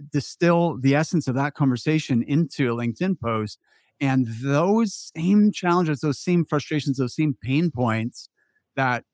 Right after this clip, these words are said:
one hiring manager is experiencing is going to resonate really strongly with the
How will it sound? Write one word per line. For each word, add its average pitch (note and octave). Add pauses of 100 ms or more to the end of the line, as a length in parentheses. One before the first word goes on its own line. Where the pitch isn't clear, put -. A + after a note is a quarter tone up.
(220)
one C#3+
hiring D#3
manager B2+
is A#2
experiencing A#2 (560)
is C#3+
going D#3+
to C#3
resonate D3
really D#3+
strongly D#3
with C3
the C3